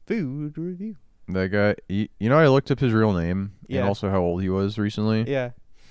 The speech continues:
Speaker 2: Real name's Jonathan. Age, I think
Speaker 1: Jonathan
Speaker 2: he's
Speaker 1: Taylor Thomas?
Speaker 2: twenty-five or
Speaker 1: Jonathan Taylor
Speaker 2: twenty-six.
Speaker 1: Thomas from Home Improvement?
Speaker 2: J T T.
Speaker 1: Yeah.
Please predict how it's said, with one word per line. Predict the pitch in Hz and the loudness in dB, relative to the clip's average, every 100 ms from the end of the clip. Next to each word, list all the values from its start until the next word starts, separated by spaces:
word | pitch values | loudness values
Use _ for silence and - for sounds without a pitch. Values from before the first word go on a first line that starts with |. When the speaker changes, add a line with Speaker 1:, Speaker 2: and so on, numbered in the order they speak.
| - - - - - - - - | -20 -20 -20 -20 -20 -20 -20 -20
Speaker 2:
Real | - 117 | -10 -2
name's | 139 117 | 0 0
Jonathan. | - 95 92 90 85 85 80 78 - - - - _ - - - - - - - | 0 2 4 2 0 -4 -4 -8 -12 -20 -20 -20 _ -20 -20 -20 -20 -20 -20 -8
Age, | 90 107 113 113 | 0 2 0 -2
I | 95 | -4
think | 127 | -2
Speaker 1:
Jonathan | 127 | 0
Speaker 2:
he's | 165 123 | -2 -2
Speaker 1:
Taylor | - 123 120 | -4 -4 -4
Thomas? | 127 123 147 | -6 -10 -8
Speaker 2:
twenty-five | - 110 92 - - 92 87 | -2 0 0 -4 0 2 2
or | |
Speaker 1:
Jonathan | 82 - 92 | 0 -2 -2
Taylor | 80 76 | -2 -2
Speaker 2:
twenty-six. | 80 | -2
Speaker 1:
Thomas | 76 139 151 | -4 -6 -12
from | - 127 120 117 127 | -12 -12 -10 -12 -14
Home | 127 131 | -12 -12
Improvement? | 120 139 160 170 - - - | -10 -10 -10 -16 -20 -20 -12
Speaker 2:
J | - 85 | -8 -6
T | 78 | -6
T. | 82 - 92 - - - - | -8 -6 -8 -10 -20 -20 -16
Speaker 1:
Yeah. | 123 | -14